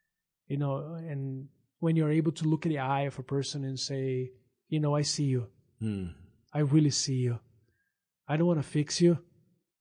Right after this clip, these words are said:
Speaker 1: I don't want to change you. Uh, I don't want to convert you. I see you.
Speaker 2: Hmm.
Speaker 1: I've, I've been sin, sin like that.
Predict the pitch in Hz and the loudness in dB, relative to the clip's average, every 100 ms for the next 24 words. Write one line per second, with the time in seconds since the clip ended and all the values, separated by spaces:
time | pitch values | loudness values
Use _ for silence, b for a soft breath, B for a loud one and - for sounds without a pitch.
0 | _ _ _ 147 147 156 156 151 139 147 | _ _ _ 0 2 2 2 0 0 0
1 | 143 135 127 - _ _ - 151 156 170 | 2 2 -2 -10 _ _ -4 0 2 2
2 | 156 180 185 - _ _ _ _ _ _ | 6 6 6 0 _ _ _ _ _ _
3 | _ _ _ _ 147 139 135 139 139 135 | _ _ _ _ -4 -2 0 -2 -2 -4
4 | 139 - _ _ 151 147 147 151 151 147 | -8 -14 _ _ -2 0 2 2 0 -2
5 | 143 143 135 131 160 156 170 180 175 - | -4 -4 -2 4 4 6 6 6 6 -2
6 | - _ _ _ _ _ _ _ _ _ | -20 _ _ _ _ _ _ _ _ _
7 | _ _ _ 139 - 160 143 120 107 - | _ _ _ -4 0 2 2 2 0 -12
8 | _ _ _ - 92 87 80 - _ _ | _ _ _ -12 -10 -8 -10 -16 _ _
9 | _ _ _ _ 151 139 131 131 _ - | _ _ _ _ -6 -4 -4 -10 _ -8
10 | 143 135 151 143 - 185 151 120 - _ | -4 0 0 0 4 4 4 -2 -8 _
11 | - 196 196 165 123 - _ - 143 131 | -2 4 4 4 -2 -14 _ -4 -4 -2
12 | 139 123 113 - - | -4 -4 -6 -14 -18